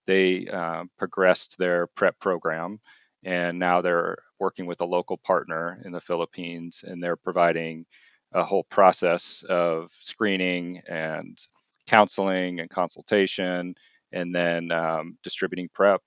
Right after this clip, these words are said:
to all of our workforce free of charge. And I think that's an example of something they were able to put together in the Philippines with a local partner. And again, in other locations, it's gonna be, uh, maybe dependent on insurance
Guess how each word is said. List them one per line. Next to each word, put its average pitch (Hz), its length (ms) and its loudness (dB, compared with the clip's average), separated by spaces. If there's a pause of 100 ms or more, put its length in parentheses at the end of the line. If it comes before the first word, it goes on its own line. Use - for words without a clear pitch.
to 92 100 -4
all 95 160 2
of 90 80 -4
our 82 140 0
workforce 87 500 -8
free 85 220 -8
of 80 80 -12
charge. 82 600 -4 (440)
And 82 340 -8
I 82 60 -10
think - 180 -12
that's - 480 -4
an 92 80 -12
example 87 380 -4
of 82 80 -2
something 87 280 -8
they 87 100 -2
were 90 120 2
able 82 140 0
to 85 60 -4
put - 180 -10
together 85 460 -2
in - 180 -12
the - 80 -18
Philippines 87 880 -6 (320)
with 90 180 -6
a 87 60 -2
local 82 320 -4
partner. 87 500 -4 (340)
And 90 120 -8
again, 85 180 0
in 82 80 0
other 95 160 2
locations, 87 640 -2
it's - 100 -12
gonna 85 220 -8
be, 82 420 -8
uh, 82 180 -8
maybe 82 240 -8
dependent 85 400 -6
on 78 120 -4
insurance 92 720 -4